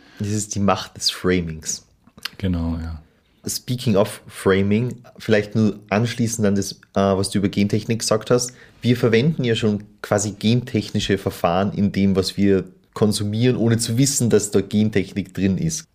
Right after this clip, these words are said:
Speaker 1: Kannst du darüber mehr erklären?
Speaker 2: Ja, also die, d-, das, ähm, Wichtigste in der Hinsicht ist die sogenannte Mutagenese-Züchtung. Das sind Züchtungen, die seit den sechziger Jahren ungefähr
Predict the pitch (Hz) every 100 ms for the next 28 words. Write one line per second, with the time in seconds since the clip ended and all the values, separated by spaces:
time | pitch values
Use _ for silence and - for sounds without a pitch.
0 | _ - 98 - - 95 95 95 98 95
1 | 92 92 90 - 87 85 - _ _ _
2 | _ _ 104 98 101 98 - 107 107 104
3 | 107 104 101 101 120 117 101 104 - -
4 | - 110 98 101 98 92 104 120 - -
5 | 113 110 120 120 113 113 107 107 104 104
6 | 104 104 - - 110 - 107 104 101 101
7 | 104 104 104 95 98 95 98 95 - 92
8 | - 95 90 95 - - 104 - 110 -
9 | 104 - - - 104 - - 123 127 131
10 | 127 127 123 - - - - _ _ _
11 | 110 104 107 104 98 - 98 95 95 92
12 | - 107 - - 113 110 98 101 117 123
13 | 110 110 - 104 110